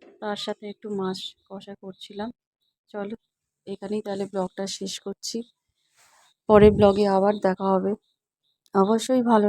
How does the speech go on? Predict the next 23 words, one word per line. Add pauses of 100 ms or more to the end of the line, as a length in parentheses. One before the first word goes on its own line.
লাগে
কিন্তু
লাইক
কমেন্ট
করতে (760)
একদম (120)
কিন্তু (120)
ভুলবে
না। (600)
আর (120)
ভিডিও
ভালো
লাগছে (120)
খারাপ
লাগছে (200)
অবশ্যই
জানিও, (640)
তোমাদের
মতামতটা
জানাতেও, (560)
জানালে
আমার
খুব